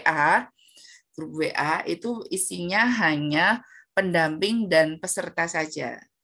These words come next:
Tapi kalau untuk grup keseluruhan peserta nanti akan ada di Telegram.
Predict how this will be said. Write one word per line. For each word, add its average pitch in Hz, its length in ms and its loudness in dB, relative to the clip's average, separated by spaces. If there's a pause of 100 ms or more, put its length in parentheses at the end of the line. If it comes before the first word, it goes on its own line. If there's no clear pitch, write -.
(300)
Tapi 151 320 -6
kalau 185 480 2
untuk 170 320 -6
grup 165 400 -8
keseluruhan 202 720 0
peserta 165 560 0
nanti 165 400 -4
akan 180 480 -4
ada 160 320 -4
di 165 240 -6
Telegram. 143 580 0